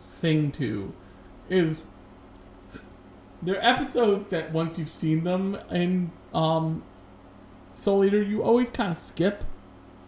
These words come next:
And those episodes are usually the Excalibur episodes. Like, you really only should watch the first Excalibur episode. The rest of them are just kind of horseshit bullshit that don't matter. There are,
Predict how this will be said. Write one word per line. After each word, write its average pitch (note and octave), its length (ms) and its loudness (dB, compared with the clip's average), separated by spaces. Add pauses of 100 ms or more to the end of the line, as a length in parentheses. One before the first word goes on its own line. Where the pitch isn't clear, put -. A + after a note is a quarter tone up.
(240)
And E3+ 100 -2
those F#3+ 100 0
episodes G3+ 540 0
are D3+ 100 2
usually D#3+ 360 2
the E3 120 0
Excalibur D3 640 0
episodes. F#3 460 2
Like, C#3+ 180 -4
you D3+ 80 -4
really E3+ 400 0 (380)
only E3 260 2
should D3+ 300 0
watch D3+ 380 2
the F3+ 80 2
first D3+ 440 4
Excalibur C#3+ 640 2
episode. F3 500 2 (360)
The C#3 80 0
rest D3 340 0
of D#3 120 -4
them D#3 200 -2
are C#3+ 60 -2
just C#3 240 -6
kind C#3 180 -2
of B2 180 -10
horseshit C#3 480 -2 (160)
bullshit C3+ 540 0 (520)
that - 240 -4
don't C3+ 280 0
matter. D3+ 500 0 (240)
There C#3+ 280 0
are, E3 360 0